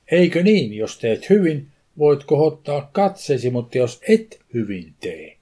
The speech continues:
niin väijyy synti ovella, ja sen halu on sinuun. Mutta hallitse sinä sitä."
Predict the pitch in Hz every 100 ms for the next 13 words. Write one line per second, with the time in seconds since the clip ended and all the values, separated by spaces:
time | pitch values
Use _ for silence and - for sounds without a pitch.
0 | _ _ _ 131 131 120 120 120 117 110
1 | 104 104 - - 240 175 143 117 95 92
2 | 80 80 - _ _ _ _ 123 107 127
3 | 120 123 127 120 117 123 208 214 135 87
4 | - - - _ _ _ _ _ _ _
5 | _ _ _ _ _ - 117 - 117 98
6 | 107 110 104 98 - 139 - - 247 247
7 | 180 123 - 185 98 -